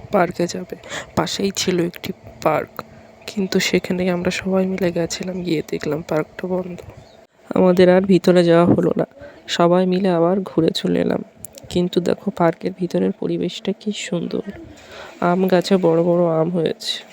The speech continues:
দেখলেই লোভ লাগবে, কিন্তু আমাদেরকে পারতে দিল না।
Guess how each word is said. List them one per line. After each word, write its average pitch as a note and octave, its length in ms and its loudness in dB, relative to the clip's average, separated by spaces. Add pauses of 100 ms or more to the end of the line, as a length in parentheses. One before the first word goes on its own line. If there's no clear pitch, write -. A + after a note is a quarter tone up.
(440)
দেখলেই F#3+ 360 4
লোভ F3 260 4
লাগবে, E3 360 0 (200)
কিন্তু E3+ 320 -2
আমাদেরকে D#3+ 440 -2
পারতে E3+ 460 -4
দিল F3+ 260 -8
না। F3+ 120 -10